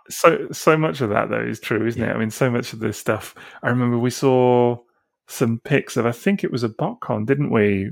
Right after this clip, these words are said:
Speaker 1: Um, one of our mates shared some pics of an
Speaker 2: Yeah.
Speaker 1: old BotCon,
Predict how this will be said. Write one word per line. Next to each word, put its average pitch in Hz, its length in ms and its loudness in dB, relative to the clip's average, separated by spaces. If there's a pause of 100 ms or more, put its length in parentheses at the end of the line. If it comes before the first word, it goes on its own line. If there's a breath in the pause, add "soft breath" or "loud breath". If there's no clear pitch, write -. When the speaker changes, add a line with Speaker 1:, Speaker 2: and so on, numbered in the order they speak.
(140)
Speaker 1:
Um, 110 400 0
one 123 100 4
of 113 80 0
our 113 120 0
mates 127 240 0
shared 107 300 0
some 107 180 -6
pics - 440 -6 (460 soft breath)
of - 80 -4
an 113 60 0
Speaker 2:
Yeah. 113 80 6
Speaker 1:
old 110 140 0
BotCon, 107 420 0